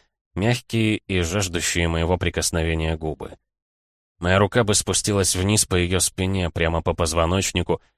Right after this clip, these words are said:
и слегка приподняла бы ее с кровати, и я сжал бы ее в объятиях.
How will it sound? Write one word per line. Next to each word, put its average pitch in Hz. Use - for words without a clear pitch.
и 87
слегка 95
приподняла 92
бы 92
ее 87
с -
кровати, 90
и 95
я 90
сжал 82
бы 90
ее 85
в 87
объятиях. 82